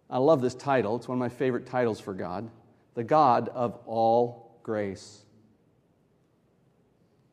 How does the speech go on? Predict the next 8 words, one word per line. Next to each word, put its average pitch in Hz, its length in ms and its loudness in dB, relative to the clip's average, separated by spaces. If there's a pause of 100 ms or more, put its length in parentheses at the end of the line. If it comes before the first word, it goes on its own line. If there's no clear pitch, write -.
(420)
All 123 720 4 (320)
grace. 101 760 -6 (1000)
So - 140 -6
where 139 160 4
do 151 80 6
we 143 100 4
get 131 220 2
it? - 240 -8